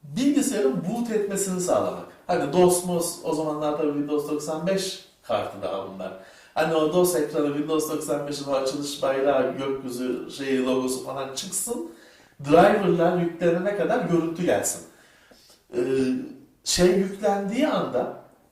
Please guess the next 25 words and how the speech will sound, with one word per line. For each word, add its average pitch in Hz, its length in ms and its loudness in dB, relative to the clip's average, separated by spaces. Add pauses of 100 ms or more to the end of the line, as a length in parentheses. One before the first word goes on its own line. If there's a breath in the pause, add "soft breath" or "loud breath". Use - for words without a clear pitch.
(220)
Windows 180 500 0
driver'ları 147 600 2
yüklendi 127 520 -2
ya 120 140 0
da 120 60 0
işte 117 200 -2
hani 117 280 -4
Linux 127 300 -10
falansa 117 460 -2
neyse, 110 300 -6
e, - 600 -8
o 120 100 -8
zamanın 113 340 -6
hangi 113 400 -8
Unix - 420 -10 (520 soft breath)
versiyonuysa 113 1000 -4 (100)
yüklen-, 160 680 -2 (180)
driver'ları 175 640 2
yüklediği 202 460 -4
anda - 560 -4 (400 loud breath)
S 170 60 6
üçü - 380 2
kapatıyor 185 560 -2
kart - 280 -4 (840 soft breath)
ve 240 420 4